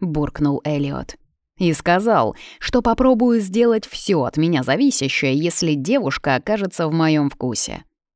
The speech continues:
"А она нет?" "Нет". Они помолчали, но не успела Ника толком переварить услышанное, как Алан заговорил вновь. "Между прочим, у Даны классная фигура.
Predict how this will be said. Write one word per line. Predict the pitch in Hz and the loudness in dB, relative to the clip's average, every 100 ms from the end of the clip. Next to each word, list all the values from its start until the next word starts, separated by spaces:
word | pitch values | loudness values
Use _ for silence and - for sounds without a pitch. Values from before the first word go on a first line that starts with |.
| _ _ 175 | _ _ 2
"А | 160 151 | 4 4
она | 147 147 | 4 4
нет?" | 147 185 262 _ _ _ _ - | 4 2 -2 _ _ _ _ 2
"Нет". | 285 330 320 - - - _ _ _ _ _ _ _ _ - | 6 8 6 2 -10 -20 _ _ _ _ _ _ _ _ -8
Они | 160 156 151 | 0 2 2
помолчали, | 151 147 143 143 - 185 170 - _ _ - | 2 2 0 -2 -6 -8 -10 -14 _ _ -2
но | 185 185 | 2 4
не | 190 | 4
успела | 190 - 240 170 | 0 -2 -2 0
Ника | 139 202 165 | 0 -2 -6
толком | 120 208 220 151 143 | -6 -4 -4 -2 -2
переварить | 151 147 147 175 202 | -2 -2 -2 -4 -6
услышанное, | 147 - 233 262 - 165 147 135 135 - - - | -8 -6 -4 -4 -4 -4 -2 -4 -8 -14 -20 -8
как | - 160 - | -6 -6 -6
Алан | 214 220 208 196 | -6 -2 -2 -2
заговорил | 185 175 165 165 165 156 | -4 -4 -4 -2 -4 -6
вновь. | 151 143 - - - _ _ _ _ _ _ _ _ _ _ | -4 -4 -4 -12 -20 _ _ _ _ _ _ _ _ _ _
"Между | - 165 156 151 151 | 0 4 4 2 0
прочим, | 147 175 185 160 151 | 0 0 0 2 2
у | 147 | 2
Даны | 165 202 151 | 0 2 0
классная | 147 160 160 175 165 | 0 -2 0 0 0
фигура. | 180 170 127 - | -4 -6 -6 -8